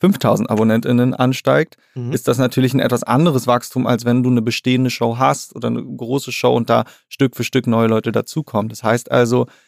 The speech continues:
Speaker 1: ich glaube schon, dass es für Sichtbarkeit hilft. Und ich
Speaker 2: Mhm.
Speaker 1: b-, glaube auch, und, und die Plattformen sind ja auch weiterhin bestrebt darin, mit Creatoren, auch Independent-Creatoren irgendwie gut zusammenzuarbeiten. Ähm,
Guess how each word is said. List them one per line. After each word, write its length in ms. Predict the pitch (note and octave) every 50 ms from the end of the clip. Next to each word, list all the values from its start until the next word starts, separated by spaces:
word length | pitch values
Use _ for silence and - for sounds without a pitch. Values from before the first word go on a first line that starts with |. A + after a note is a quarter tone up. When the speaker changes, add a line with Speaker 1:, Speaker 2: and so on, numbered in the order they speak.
| _ _ _ _ _
Speaker 1:
ich 120 | - B2+ -
glaube 220 | C#3+ C#3+ D3 C3+
schon, 300 | C3 - - D3 E3 F3+
dass 160 | E3+ D#3+ C#3+ -
es 80 | C3+
für 120 | - - C3
Sichtbarkeit 580 | A#2+ C3 B2+ - - C3 A2+ - - A2 -
hilft. 600 | - - - A#2+ B2+ - - - _ _ _ _ _ _ -
Und 100 | A#2+ A#2+
ich 140 | - -
Speaker 2:
Mhm. 260 | A#2+ B2 - - - C3
Speaker 1:
b-, 80 | - C3
glaube 500 | A#2+ A#2+ A#2+ A#2 B2 B2 C3+ C3+ C#3 B2+
auch, 360 | B2 A#2+ A#2+ B2 B2 - -
und, 240 | - - A#2+ - -
und 180 | - A2+ - -
die 40 |
Plattformen 400 | - - B2 A#2 - - B2 A2+
sind 220 | G#2+ A#2+ A#2+ B2 A#2+
ja 80 | C3+
auch 100 | A2 G2
weiterhin 520 | G#2 A2+ A2+ A2+ A#2+ C3 A#2 A#2 A#2 A#2 - - _ _ _ _ _ _
bestrebt 640 | A#2+ A2+ A2 - - - - A#2 A#2 B2 B2 - -
darin, 420 | A#2+ A2 A2 A2+ A2+ A2+ A2+ - -
mit 200 | - A#2+ - -
Creatoren, 540 | - - A#2 - G#2+ A2+ A#2 - C3 A2+ A2
auch 160 | G#2+ A2 -
Independent-Creatoren 920 | - - A#2+ A2+ G#2+ - A#2+ A2 A#2 A#2 A2 - A2 G#2+ A#2 A2 - A2 A2
irgendwie 260 | A#2+ A#2 A2 G#2+ A#2
gut 240 | G#2+ A#2 A2+ A2+ -
zusammenzuarbeiten. 1080 | - A2+ G#2 A2 A2+ B2+ A2+ - - - - G#2 G#2 G2+ G#2+ G#2 - - - A2 G#2+ - _ _ _ _ _ _ _ _ _
Ähm, 520 | A#2+ A#2 A2 A2 A2 A2 A2 A2 A2+ A#2